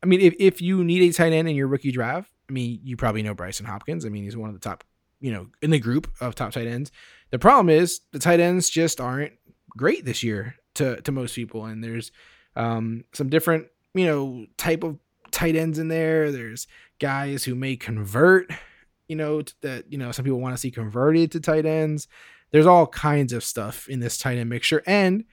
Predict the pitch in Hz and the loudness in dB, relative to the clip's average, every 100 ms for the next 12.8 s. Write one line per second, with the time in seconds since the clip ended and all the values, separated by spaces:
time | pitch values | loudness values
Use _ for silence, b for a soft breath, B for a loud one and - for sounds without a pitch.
0 | b b b _ - 226 190 165 156 143 | b b b _ 2 2 6 8 8 4
1 | - 135 127 156 - 131 123 135 127 123 | 0 0 0 -2 -2 -6 -4 -2 -2 -2
2 | 139 143 131 127 123 _ _ - 131 123 | -2 -2 -2 -4 -6 _ _ -8 -6 -4
3 | 123 123 127 - - _ _ 135 127 117 | -2 -2 -2 -6 -12 _ _ -10 -8 -8
4 | 117 180 208 208 196 185 208 190 196 185 | -4 -2 0 0 -2 -2 0 0 0 0
5 | 147 139 131 127 127 123 127 131 123 117 | 0 -2 -2 -2 -4 -6 -6 -6 -8 -10
6 | 123 b b b _ 123 120 120 156 135 | -14 b b b _ -10 -8 -4 0 0
7 | 120 120 113 - 113 143 139 117 107 92 | 0 -2 -2 -4 -2 0 0 -2 -6 -12
8 | - - 131 117 113 117 131 107 104 139 | -20 -10 -6 -4 -6 -4 -4 -4 -4 0
9 | 156 156 143 143 - 117 110 113 135 120 | 2 2 0 -6 -8 -14 -16 -18 -16 -14
10 | 120 117 - 131 117 113 b b b - | -14 -14 -10 -8 -8 -10 b b b -12
11 | 117 113 98 - 160 - 156 143 143 139 | -8 -8 -10 -2 -2 0 0 2 0 -4
12 | _ _ _ - 127 117 110 113 | _ _ _ -8 -6 -6 -8 -12